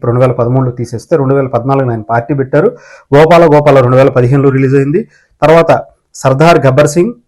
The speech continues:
కాటమరాయుడు, అజ్ఞాతవాసి, వకీల్ సాబ్, ఆ తర్వాత రీసెంట్గా వచ్చినటువంటి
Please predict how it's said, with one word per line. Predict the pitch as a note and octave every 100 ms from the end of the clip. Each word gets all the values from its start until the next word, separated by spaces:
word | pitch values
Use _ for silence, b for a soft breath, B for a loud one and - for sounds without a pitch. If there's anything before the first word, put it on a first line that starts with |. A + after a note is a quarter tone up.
| _
కాటమరాయుడు, | C#3 C#3 D#3+ D#3 D3 D3+ E3+ A3 A#2
అజ్ఞాతవాసి, | A#2+ B2+ E3 D#3+ D#3 D3+ C#3+ G3+ A3 B2+ C3
వకీల్ | - D#3+ D#3
సాబ్, | D#3+ E3+ G#3 - _ _ _ _ _ _ _ _ _ _ _ _ - B2
ఆ |
తర్వాత | C3+ D3 D#3 D3+ - B2 D#2 B2+
రీసెంట్గా | C#3 C#3+ C3+ C#3 C3
వచ్చినటువంటి | C3 C3+ B2+ A#2+ C3